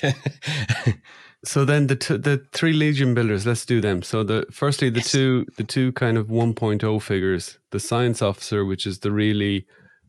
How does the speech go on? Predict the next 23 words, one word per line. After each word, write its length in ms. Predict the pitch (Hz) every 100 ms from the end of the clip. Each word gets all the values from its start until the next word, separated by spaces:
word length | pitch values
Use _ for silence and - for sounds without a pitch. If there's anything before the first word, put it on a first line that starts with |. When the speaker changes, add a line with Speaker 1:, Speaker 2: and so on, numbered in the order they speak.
| -
Speaker 2:
uh, 240 | 92 92 87
bright 420 | 117 110 123 -
white, 300 | 107 101 - -
whitish 460 | - 104 98 92 -
one 260 | 104 98
with 140 | 92 85
the 60 |
kind 220 | - 92
of 100 | 85 -
a 120 | 92
metallic 560 | 95 87 - 104 92 -
hue, 400 | - 104 117 117 - - - _
and 120 | 101 98
then 140 | 98
the 80 | 98
Sentry, 640 | - 113 110 - 107 101
which 280 | 92 90 -
is 140 | 95
more 300 | 104 98 98
of 100 | 95
a 220 | 95 92
greyish 680 | 90 101 98 95 95 - - -
off-white, 680 | 95 95 - 101 90 87 -